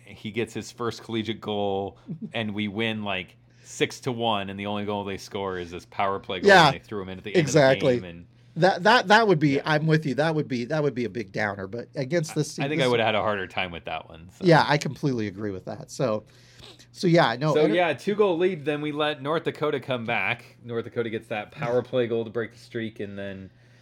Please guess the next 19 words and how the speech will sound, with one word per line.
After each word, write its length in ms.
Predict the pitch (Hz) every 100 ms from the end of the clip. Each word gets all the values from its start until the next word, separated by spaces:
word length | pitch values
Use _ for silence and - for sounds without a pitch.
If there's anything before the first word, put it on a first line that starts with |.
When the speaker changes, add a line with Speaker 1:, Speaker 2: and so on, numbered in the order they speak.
| _ -
Speaker 1:
uh, 140 | 90 90
not 260 | 113 117
too 160 | - 120
long, 320 | 113 98 98
a 40 | 104
couple 260 | 107 107
minutes 260 | 104 98 -
after 260 | 95 - 98
that 240 | 95 92
is 60 | 85
Speaker 2:
Jasper 400 | 147 160 170 160
Speaker 1:
when 60 |
Speaker 2:
Weatherby 420 | 135 127 110 110 101
gets 280 | 110 -
the 100 | - 123 127
Speaker 1:
Weatherby, 380 | 127 104 101 98
Speaker 2:
equalizer. 220 | 95 110 -
Speaker 1:
yeah. 280 | 98 92 90
Speaker 2:
Yeah, 240 | 135 113